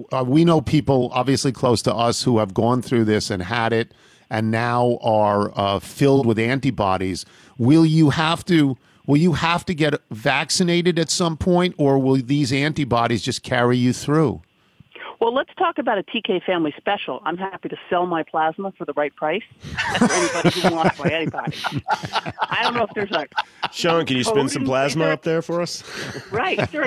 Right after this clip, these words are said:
Speaker 2: a, a code involved or something like that? I'll do that. Uh,
Speaker 1: Hmm.
Speaker 2: but that's a good question. I don't know. But, you know, I was two hundred sixty-five millionth in the order for getting the vaccine anyhow,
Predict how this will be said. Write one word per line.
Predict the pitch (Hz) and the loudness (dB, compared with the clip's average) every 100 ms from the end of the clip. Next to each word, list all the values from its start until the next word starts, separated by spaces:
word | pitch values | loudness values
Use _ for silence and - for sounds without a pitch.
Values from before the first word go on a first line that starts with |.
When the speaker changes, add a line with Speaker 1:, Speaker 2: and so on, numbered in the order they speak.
| - - | -4 -6
Speaker 2:
a, | - 208 | -8 -8
a | |
code | - - 196 202 | -6 -2 0 0
involved | 233 208 165 147 | -2 -4 -4 -4
or | 156 | -6
something | - 156 151 | -8 -8 -10
like | 135 127 | -14 -14
that? | 135 | -12
I'll | 147 | -12
do | - 139 | -12 -16
that. | 139 151 117 _ _ _ - | -14 -14 -16 _ _ _ -4
Uh, | 190 185 185 | 0 0 0
Speaker 1:
Hmm. | 117 110 202 | -4 -6 -4
Speaker 2:
but | 214 208 _ _ _ _ _ 240 _ - | -2 -2 _ _ _ _ _ -20 _ -12
that's | 440 - | -10 -10
a | 539 | -14
good | - 277 - | -8 -8 -8
question. | - 247 240 - - 175 123 - | -12 -4 -4 -4 -8 -8 -8 -6
I | 156 | -4
don't | 165 185 190 - | -2 0 -2 -2
know. | 190 185 131 107 - _ _ _ | -2 0 0 -4 -12 _ _ _
But, | 214 208 | -4 0
you | 240 | 0
know, | 233 | 0
I | - 262 | -2 -2
was | 285 - | -4 -8
two | 269 240 | -6 -4
hundred | 208 190 165 | -4 -6 -8
sixty-five | 185 - 175 160 151 | -10 -8 -4 -4 -2
millionth | 156 151 143 147 | 0 0 0 0
in | |
the | 143 | 0
order | 139 147 | 0 -2
for | 139 - | -4 -2
getting | 147 | -2
the | 131 | -2
vaccine | 147 156 - 139 | -4 -6 -2 0
anyhow, | 135 151 123 | 0 -2 -4